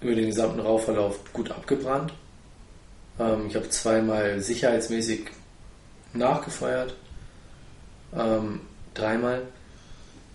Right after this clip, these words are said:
Ähm, das waren aber wirklich nur Nuancen, die ich ausgeglichen hab. Also bis auf zum Ende hin, wo sie wirklich so eine, so eine Zunge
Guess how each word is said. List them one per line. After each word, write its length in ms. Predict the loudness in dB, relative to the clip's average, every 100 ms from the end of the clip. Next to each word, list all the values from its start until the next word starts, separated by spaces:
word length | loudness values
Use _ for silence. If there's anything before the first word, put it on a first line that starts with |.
| -4
Ähm, 480 | 0 2 0 -4 -10 -16 -20 -20 -20 -20 -20 -20 -20 -8
das 200 | -4 0
waren 140 | 0 0
aber 220 | 0 -2
wirklich 280 | -2 -4 -2
nur 480 | 0 4 4 2 -2 -14 -20 -10
Nuancen, 600 | -4 0 2 4 4 2
die 60 | 0
ich 100 | 2
ausgeglichen 640 | 0 0 -2 -6 -6 -6
hab. 120 | -6 -8 -8 -6
Also 340 | -2 0 -2 -6 -16 -20 -20 -12 0
bis 160 | 2 4
auf 280 | 2 -2 -10 -16 -18 -16 -16 -16 -16 -18 -14 -10 -2
zum 180 | 2
Ende 220 | 2 4 4
hin, 200 | 2 2
wo 40 |
sie 260 | 4 4 2 -4 -8
wirklich 300 | -4 -4 -2
so 80 | -2
eine, 300 | -2 -2 -4 -8 -12
so 120 | -4
eine 160 | -4 -2
Zunge 460 | 0 2 4 4